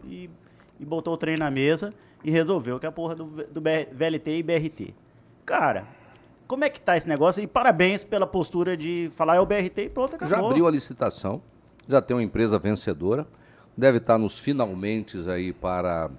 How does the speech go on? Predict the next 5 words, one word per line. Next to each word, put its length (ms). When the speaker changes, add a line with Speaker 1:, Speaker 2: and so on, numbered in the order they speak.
Speaker 2:
concluir 580
o 60
processo 500
de 60
licitação, 680